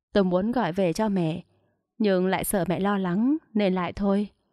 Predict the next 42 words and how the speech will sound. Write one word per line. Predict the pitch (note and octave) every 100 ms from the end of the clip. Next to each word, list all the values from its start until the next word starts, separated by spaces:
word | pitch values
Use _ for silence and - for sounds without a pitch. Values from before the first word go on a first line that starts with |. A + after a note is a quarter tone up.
| _ _ _ _ _ -
Tôi | F#3+
cứ | F3+
lang | A3 G3+ F#3
thang | F#3 G3 F3+
hết | F#3 C4
chỗ | A3+ A#3+
này | G#3+ F3
đến | D#3 F#3
chỗ | G#3 A#3+
nọ | A3 E3+ - -
cho | -
đến | G#3+ F#3+ A#3+
tận | A3+ -
trưa. | - G3 G3+ - - - - - - - -
Bụng | F#3 -
của | F3+
tôi | - G3 F#3
đói | F3 G3
meo, | G#3+ G3 F#3 - - -
kêu | G#3 F#3
ọt | - F#3
ọt, | - F#3 F3 - _ _ _ -
chân | A3 G#3
tay | G3+ F#3
chẳng | G3+ F#3
còn | F3+ E3+ F3+
chút | B3
sức | - D4
lực | A#3+ -
nào | F#3+ E3+
nữa. | E3+ E3+ C4+ - _ _ _ _ _ _ _ _
Đang | - G3 F#3+
ngồi | F3+
nghỉ | E3+ F#3
mệt | E3 F3+ E3+
dưới | - G#3
một | B3 F3+
gốc | B3 -
cây | G3+ F#3+
ở | - E3+
đầu | F3+ D#3+
phố | - F3 F3+ A#3